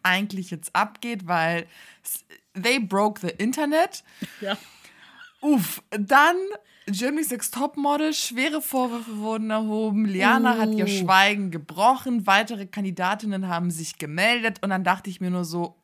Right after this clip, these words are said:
Speaker 1: ey, aber das kennen wir doch alles. Ich mein, wie alt sind wir? Zu alt.
Speaker 2: Ja.
Speaker 1: Die Vorwürfe sind so alt wie wir und da hab ich noch mal ein bisschen gekramt. Okay, gut.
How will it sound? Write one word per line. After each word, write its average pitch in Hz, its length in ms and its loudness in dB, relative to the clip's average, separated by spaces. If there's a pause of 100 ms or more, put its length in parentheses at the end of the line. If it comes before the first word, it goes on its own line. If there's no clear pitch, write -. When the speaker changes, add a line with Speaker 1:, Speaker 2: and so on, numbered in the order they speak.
(140)
Speaker 1:
ey, 175 120 2
aber 165 120 0
das 160 200 -4
kennen 233 320 0
wir 220 100 2
doch 202 240 4
alles. 196 440 -2
Ich 180 100 -14
mein, 175 320 2
wie 175 240 -2
alt 165 220 2
sind 196 280 -4
wir? 180 340 0 (120)
Zu - 320 -4
alt. 175 400 4 (460)
Speaker 2:
Ja. 165 240 -2 (200)
Speaker 1:
Die 214 760 0
Vorwürfe 262 640 0
sind 220 220 -2
so 214 80 0
alt 226 420 4
wie 214 360 2
wir 269 480 6
und 202 360 0
da 196 120 4
hab 202 120 2
ich 233 60 -2
noch 214 60 0
mal 202 60 2
ein 190 80 0
bisschen 220 240 -4
gekramt. 220 540 -2
Okay, 175 260 -6
gut. 226 400 -2